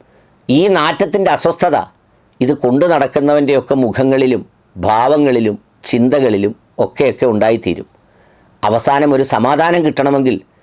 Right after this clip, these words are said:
ഇത് വലിച്ച് ദൂരേക്കെറിയേണ്ടി വരും. അതെ, വർത്തമാന കാലഘട്ടത്തിൽ നിങ്ങൾക്ക് ഓരോ വിഷയങ്ങളുടെയും മെറിറ്റ് അനുസരിച്ച് അതിൽ അഭിപ്രായം പറയാം, വിയോജിക്കാം. നിങ്ങളുടെ വ്യത്യസ്തമായ സംഗതികളുണ്ടെങ്കിൽ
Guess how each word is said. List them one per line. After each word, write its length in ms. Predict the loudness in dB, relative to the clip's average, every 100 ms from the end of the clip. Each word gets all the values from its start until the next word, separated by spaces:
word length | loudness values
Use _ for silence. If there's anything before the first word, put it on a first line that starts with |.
| _ _ _ _
ഇത് 180 | -2 0
വലിച്ച് 500 | 2 0 0 -2 -2 -4 -6
ദൂരേക്കെറിയേണ്ടി 760 | -2 2 2 0 0 0 0
വരും. 200 | 0 -2 -8 _ _ _ _ _ _ -6
അതെ, 240 | -2 -2 -4 _ _ _ _ _ -2
വർത്തമാന 480 | -2 0 0 2 2
കാലഘട്ടത്തിൽ 600 | 2 2 0 0 -4 -6 -10 _ _ _ _ _
നിങ്ങൾക്ക് 680 | 0 2 2 0 0 0 0 -6 _ _ _ -2
ഓരോ 280 | 2 2 2
വിഷയങ്ങളുടെയും 840 | 2 0 0 2 2 2 2 2
മെറിറ്റ് 300 | 2 0 0
അനുസരിച്ച് 460 | 0 0 -2 -2 -4 -8 _ _ _ -6
അതിൽ 200 | -2 0
അഭിപ്രായം 500 | 0 0 0 2 2
പറയാം, 260 | 2 0 -4 _ _ _ _ _ _
വിയോജിക്കാം. 640 | -2 2 2 2 -2 -6 -10 _ _ _ _ _ _ _ -2
നിങ്ങളുടെ 580 | 0 2 2 2 0 -2
വ്യത്യസ്തമായ 680 | -2 -2 0 -2 0 0 0
സംഗതികളുണ്ടെങ്കിൽ 840 | 0 0 2 2 2 0 0 -2